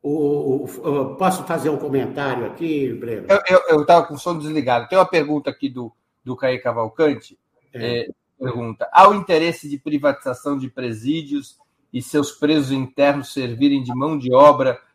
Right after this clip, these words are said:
Speaker 2: subremunerada igual nos Estados Unidos?"
Speaker 1: Sou contra, sou contra privatizar presídio, né? É, presídio, cuidar de preso é uma responsabilidade do Estado. Não pode ter uma ação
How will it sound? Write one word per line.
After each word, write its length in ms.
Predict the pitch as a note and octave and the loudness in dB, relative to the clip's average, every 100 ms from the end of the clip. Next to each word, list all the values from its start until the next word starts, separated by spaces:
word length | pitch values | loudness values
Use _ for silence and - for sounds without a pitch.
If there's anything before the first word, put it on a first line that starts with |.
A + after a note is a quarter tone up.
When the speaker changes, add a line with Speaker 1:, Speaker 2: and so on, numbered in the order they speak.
| _ | _
Speaker 2:
subremunerada 1160 | - - F3+ D3+ C3+ C3+ C3 B2 C3 C#3+ B2+ | -12 -6 0 2 2 2 2 4 8 8 6
igual 280 | B2 A#2+ B2+ | -2 2 2
nos 120 | A#2+ | 2
Estados 520 | A2+ A2+ - A#2 G2+ A2 | -8 -8 -2 -2 -2 -8
Unidos?" 500 | B2+ C3 F#2 E2+ - | -4 -4 -6 -20 -10
Speaker 1:
Sou 200 | A#2+ A#2 | -10 -4
contra, 560 | B2+ D3 C#3 B2 F#2 | -2 -2 -2 -6 -6
sou 160 | - G#2 | -14 -14
contra 680 | A#2 C#3 C3 A#2 F2 - _ _ | -4 -4 -2 -8 -10 -18 _ _
privatizar 640 | A#2 A2+ A2 G2 G#2+ A2 | -12 -10 -12 -12 -12 -10
presídio, 680 | G#2+ F#2+ G2 A#2+ A#2+ - - _ _ _ _ | -8 -8 -6 -10 -10 -18 -20 _ _ _ _
né? 240 | A2+ D3 - _ _ _ | -10 -10 -14 _ _ _
É, 400 | _ - G2 G2+ | _ -16 -10 -8
presídio, 1000 | F#2+ A#2 G#2 G2 B2 C3+ D3 B2+ A2 G2+ - | -8 -8 -8 -4 -4 -2 -2 -2 -2 -8 -6
cuidar 880 | C#3 A#2+ C#3 E3 B2+ G#2 - - _ | -6 0 0 0 -2 -6 -12 -20 _
de 100 | - | -16
preso 380 | A#2+ B2 C#3 C#3+ | -10 -2 -2 0
é 40 | D#3 | -4
uma 120 | C#3+ | -4
responsabilidade 1200 | C#3 C3+ C#3 C3 A#2 B2 A#2 A#2+ C3 B2+ C3+ C#3 _ _ _ | -6 -6 -8 -8 -8 -8 -6 -4 -4 -6 -8 -10 _ _ _
do 140 | _ C#3 | _ -4
Estado. 540 | C3+ - B2+ C3+ A#2+ | -4 -4 -4 -4 -4
Não 160 | A#2+ A#2+ | -6 -8
pode 360 | C3+ C#3+ D#3 C#3 C3+ | -4 -4 -4 -6 -6
ter 680 | C#3 C#3+ B2+ - - _ _ - | -2 0 -2 -4 -18 _ _ -4
uma 240 | C#3 C3+ | -2 -2
ação 720 | - - D3+ D3+ D3 A2 - | -6 -10 -4 -2 -2 -4 -10